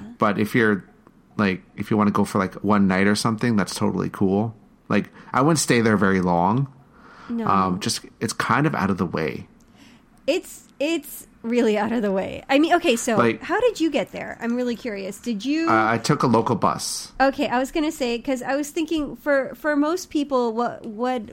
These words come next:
Speaker 2: I would imagine they would do is to take a taxi from Maihama, or
Speaker 1: Yeah.
Speaker 2: like, where did you take the local bus line? What is the other train line that's close to there?
Speaker 1: Uh, there's no train <laughs> line that's close. It's kind of in between Maihama Station and,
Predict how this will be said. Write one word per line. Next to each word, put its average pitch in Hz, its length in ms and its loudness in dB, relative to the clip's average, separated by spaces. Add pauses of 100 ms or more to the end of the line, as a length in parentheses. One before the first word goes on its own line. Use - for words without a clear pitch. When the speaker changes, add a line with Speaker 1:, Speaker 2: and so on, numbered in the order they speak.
(140)
Speaker 2:
I 233 100 0
would 240 140 0
imagine 233 460 -2
they 220 100 0
would 214 140 0
do 214 180 -2
is 202 220 -4 (100)
to 220 100 -4
take 214 220 -4
a 214 80 -4
taxi - 460 -10
from 214 240 -6
Maihama, 202 640 -4 (500)
or 285 560 2
Speaker 1:
Yeah. 95 260 2 (600)
Speaker 2:
like, 262 280 0
where 285 260 -2
did 370 140 0
you 370 80 2
take 339 200 -4
the 285 80 -2
local 254 340 0
bus 233 320 -4
line? 220 180 -2
What 254 140 0
is 427 100 0
the 370 140 0
other 302 240 0
train 240 280 -2
line 233 200 -4
that's 190 160 -8
close - 300 -10
to 185 100 -10
there? 180 320 -10 (840)
Speaker 1:
Uh, 110 160 2
there's 104 200 0
no 110 120 4
train 104 320 -2
<laughs> - 40 -6
line 123 180 -2
that's 110 180 -6
close. - 480 -4
It's 110 200 0
kind 147 220 2
of 135 160 0
in 127 220 4
between 123 360 4
Maihama 110 440 4
Station 107 480 2
and, 98 460 4